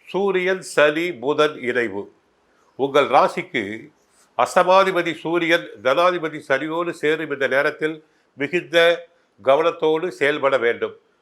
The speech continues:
பொருள் விரயங்கள், புதிய முயற்சிகளில் போராட்டங்கள் ஏற்படும். விடாப்பிடியாக செயல்பட்டு சில வேலைகளை முடித்தாலும்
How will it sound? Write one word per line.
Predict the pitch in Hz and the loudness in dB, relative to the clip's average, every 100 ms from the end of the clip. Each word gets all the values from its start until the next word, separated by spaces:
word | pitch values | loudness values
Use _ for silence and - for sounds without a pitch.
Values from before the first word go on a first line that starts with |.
| _ 151 | _ 0
பொருள் | 165 175 135 | 2 0 0
விரயங்கள், | 143 147 143 156 151 | 0 2 0 -2 -4
புதிய | 147 147 156 143 | -6 -6 -4 -4
முயற்சிகளில் | 143 156 143 143 143 143 | -4 -6 -4 -4 -2 2
போராட்டங்கள் | 160 147 151 143 131 | 2 4 0 0 -2
ஏற்படும். | 131 131 117 - _ _ _ - | 0 0 -2 -6 _ _ _ -6
விடாப்பிடியாக | 131 165 165 151 143 147 151 | 2 4 4 -2 -2 -2 -2
செயல்பட்டு | 156 135 143 139 139 143 | -2 0 0 -2 -6 -4
சில | 139 131 | -2 0
வேலைகளை | 120 156 143 139 131 | 2 2 2 0 -2
முடித்தாலும் | 113 135 156 139 113 127 | -6 -2 2 4 2 -4